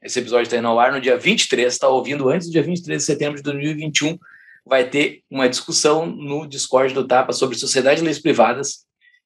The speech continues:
que a gente vai discutir, eu e um apoiador, nós vamos discutir, porque a gente chegou em dois impasses, que é se uma sociedade privada pode, ela necessariamente precisa ter território,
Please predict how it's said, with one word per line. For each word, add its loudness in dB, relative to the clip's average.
que -2
a 6
gente 0
vai 4
discutir, -2
eu 2
e -4
um 0
apoiador, 2
nós 0
vamos -2
discutir, -8
porque -10
a -2
gente -6
chegou 2
em -2
dois 2
impasses, -2
que -2
é 2
se -4
uma 2
sociedade 2
privada 0
pode, 0
ela 2
necessariamente 2
precisa -2
ter -4
território, -4